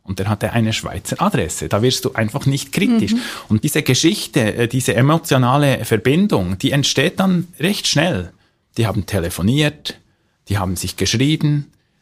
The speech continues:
Speaker 1: und die Frau war im vollen Bewusstsein, dass das eine Person in der Schweiz ist. Der Vater sei in der Schweiz geboren, dann in die U S A ausgewandert.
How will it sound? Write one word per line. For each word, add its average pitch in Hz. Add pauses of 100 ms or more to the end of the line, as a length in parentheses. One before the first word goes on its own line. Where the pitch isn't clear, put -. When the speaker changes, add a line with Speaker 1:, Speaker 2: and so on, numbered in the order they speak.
Speaker 1:
und 107
die 110
Frau 120
war 123
im 107
vollen 175
Bewusstsein, 165
dass 139
das - (640)
eine 113
Person 101
in 123
der 147
Schweiz 175
ist. -
Der 113
Vater 113
sei 131
in 120
der 117
Schweiz 110
geboren, 120
dann 113
in 110
die 98
U 131
S 139
A 123
ausgewandert. 120